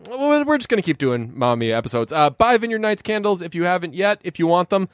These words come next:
If you don't, don't. Uh, and, uh, check out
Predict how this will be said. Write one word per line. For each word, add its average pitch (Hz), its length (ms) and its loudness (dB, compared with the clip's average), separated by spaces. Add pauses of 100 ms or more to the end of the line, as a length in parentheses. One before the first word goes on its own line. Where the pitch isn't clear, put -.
(160)
If 156 100 -6
you 160 80 -2
don't, 185 420 2
don't. 180 300 2 (240)
Uh, 160 280 2 (180)
and, 165 340 2
uh, 156 260 2 (220)
check 196 300 0
out 202 240 2